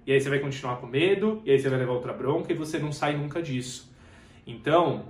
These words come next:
é... saber levar feedback quando você erra faz parte, todos nós erramos, todos nós precisamos de feedback pra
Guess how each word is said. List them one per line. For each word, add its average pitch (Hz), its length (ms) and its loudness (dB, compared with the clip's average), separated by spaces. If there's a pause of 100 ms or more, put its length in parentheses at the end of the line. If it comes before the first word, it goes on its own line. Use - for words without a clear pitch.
(340)
é... 127 580 -2 (140)
saber 160 460 4
levar 151 300 4
feedback 131 600 -2
quando 131 220 -4
você 117 320 -8
erra 170 560 -2
faz - 260 0
parte, - 520 0
todos 135 260 0
nós 127 300 -4
erramos, 127 560 -4
todos 135 240 -6
nós 131 200 -4
precisamos 117 520 -10
de - 40 -16
feedback 113 640 -6
pra 139 380 -4